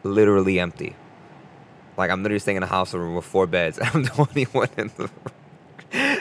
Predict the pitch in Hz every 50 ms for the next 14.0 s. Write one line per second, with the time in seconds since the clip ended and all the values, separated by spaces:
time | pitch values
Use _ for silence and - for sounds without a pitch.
0 | - - - 165 120 143 120 120 117 - - 156 147 151 135 117 110 107 117 120
1 | 107 - - - - - - - - - - - - - - - 92 98 104 110
2 | 113 104 101 92 92 95 90 85 - - - - - - - - - - - -
3 | - - - 90 92 90 92 92 90 87 90 90 90 90 87 85 82 82 80 -
4 | - - - 85 113 143 151 107 82 76 85 - - 98 90 92 90 85 71 -
5 | - - 85 90 78 - - - 92 85 92 107 120 127 120 - - - 101 107
6 | 107 104 95 90 - 90 - - - - 92 92 92 95 - - 85 82 82 85
7 | 87 92 101 110 131 139 143 139 135 131 127 120 113 101 101 95 95 95 98 101
8 | 90 90 85 82 82 82 73 - - - - - - - - - - - _ -
9 | - - 95 95 90 80 - 104 101 - - 95 65 73 82 90 92 90 90 85
10 | 80 85 80 - - - 95 90 85 82 80 76 67 - - - - - 101 95
11 | 92 90 85 - - 73 65 67 64 - - - - - 95 92 87 85 85 80
12 | - - 69 73 71 69 71 76 58 - - 80 78 78 80 76 - - 85 80
13 | - - - 95 101 98 92 90 80 - - 82 78 78 71 - - - -